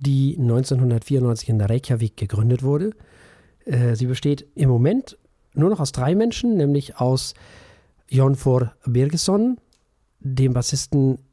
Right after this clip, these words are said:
Georg Holm und dem Keyboarder Tatjan Svensson.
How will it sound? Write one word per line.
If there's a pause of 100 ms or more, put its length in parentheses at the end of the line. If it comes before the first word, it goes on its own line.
Georg
Holm
und
dem
Keyboarder (600)
Tatjan
Svensson.